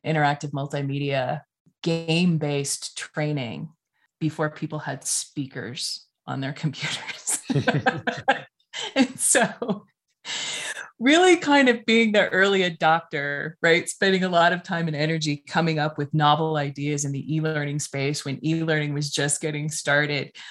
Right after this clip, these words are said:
But the interesting thing about that, right? So we developed this whole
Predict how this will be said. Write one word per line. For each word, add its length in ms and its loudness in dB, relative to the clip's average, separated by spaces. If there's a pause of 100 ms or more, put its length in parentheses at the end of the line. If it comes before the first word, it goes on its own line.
(460)
But 300 6 (300)
the 280 2
interesting 560 2
thing 240 0
about 680 4
that, 580 2
right? 200 -4
So 160 -4
we 140 -2
developed 580 2
this 200 -2
whole 920 4